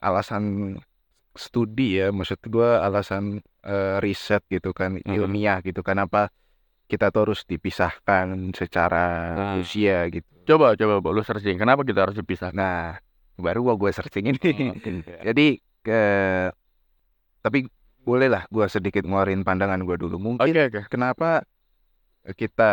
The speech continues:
Speaker 1: eh, menamakan generasi-generasi itu berdasarkan untuk keperluan ini ya, ilmiah, karena memang, eh, dalam kajian ilmiah tertentu gitu, misalkan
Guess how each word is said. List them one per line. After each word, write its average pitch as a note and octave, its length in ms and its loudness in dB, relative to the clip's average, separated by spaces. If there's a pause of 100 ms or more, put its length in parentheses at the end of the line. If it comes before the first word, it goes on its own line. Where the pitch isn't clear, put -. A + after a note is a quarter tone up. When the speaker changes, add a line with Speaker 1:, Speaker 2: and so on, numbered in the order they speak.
Speaker 1:
eh, F2 260 -2 (440)
menamakan G#2+ 960 0 (260)
generasi-generasi G2+ 960 0
itu A2+ 240 -2
berdasarkan F#2 800 -4 (480)
untuk A#2+ 320 -2
keperluan G#2+ 480 0
ini G2 240 -2
ya, G#2 140 -2 (260)
ilmiah, A2+ 480 0
karena C3 320 0
memang, C3+ 320 0 (840)
eh, G#2+ 300 4
dalam F#2 680 -2 (600)
kajian G2 400 2
ilmiah G2 560 -2
tertentu G2 400 -4
gitu, F#2+ 240 -2
misalkan F#2 720 -2